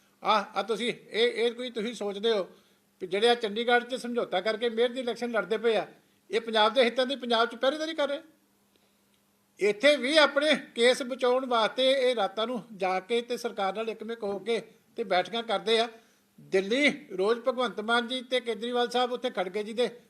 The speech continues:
ਜਾ ਕੇ ਆਲੇ ਦੁਆਲੇ ਬੈਠੇ ਹੁੰਦੇ ਵੀ ਦੇਖੋ ਜੀ ਹੁਣ ਕੇਜਰੀਵਾਲ ਫੜਿਆ ਗਿਆ ਤੇ ਸਾਡੀ ਮਦਦ ਕਰਿਓ।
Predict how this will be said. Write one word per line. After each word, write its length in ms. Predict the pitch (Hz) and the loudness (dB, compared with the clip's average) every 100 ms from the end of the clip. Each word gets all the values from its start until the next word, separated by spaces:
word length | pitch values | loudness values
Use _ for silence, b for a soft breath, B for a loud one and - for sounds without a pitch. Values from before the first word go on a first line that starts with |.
| _ - | _ -2
ਜਾ 200 | 196 208 | 4 4
ਕੇ 220 | 233 220 - | 4 0 -2
ਆਲੇ 160 | - 220 | -2 -2
ਦੁਆਲੇ 240 | 226 233 | 0 -2
ਬੈਠੇ 280 | 233 220 226 | -2 -4 -4
ਹੁੰਦੇ 220 | 214 214 | -4 -4
ਵੀ 100 | 226 | -8
ਦੇਖੋ 280 | 208 196 202 | -8 -8 -8
ਜੀ 80 | 214 | -6
ਹੁਣ 180 | 214 208 - b b b | -6 -8 -14 b b b
ਕੇਜਰੀਵਾਲ 400 | 196 190 220 226 | -4 -2 0 2
ਫੜਿਆ 280 | 233 208 233 | 0 0 0
ਗਿਆ 160 | 220 220 | 0 -2
ਤੇ 80 | 208 | -2
ਸਾਡੀ 220 | 202 208 | -4 -4
ਮਦਦ 260 | 208 208 | -8 -8
ਕਰਿਓ। 240 | 208 208 | -8 -10